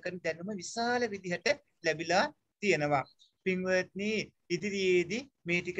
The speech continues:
විස්තර කරනවා. අද නාමික ඔය ඇත්තන්ට මේ කවුණු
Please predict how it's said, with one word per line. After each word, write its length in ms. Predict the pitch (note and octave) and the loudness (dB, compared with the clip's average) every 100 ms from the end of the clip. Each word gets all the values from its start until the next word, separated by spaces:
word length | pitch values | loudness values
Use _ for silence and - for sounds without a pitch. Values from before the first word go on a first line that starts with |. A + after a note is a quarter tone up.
| E3+ | -4
විස්තර 340 | D#3+ - F#3 E3 E3 | -6 -4 -2 0 0
කරනවා. 480 | D#3+ D3+ D3+ F3+ C#4 - - | 2 2 2 0 0 -6 -4
අද 100 | D#3 F3+ | -2 -2
නාමික 460 | D#3+ D#3 E3+ F#3 - | -2 -2 -4 -8 -2
ඔය 420 | E3 E3 D#3 D#3 | -2 -2 -2 2
ඇත්තන්ට 560 | D3+ D3+ - D#3 D3+ G3+ A#3+ - _ D#3 | 2 2 2 2 2 2 0 -2 _ -4
මේ 140 | E3 E3 | -4 2
කවුණු 360 | D#3 D3 D#3+ | 4 4 0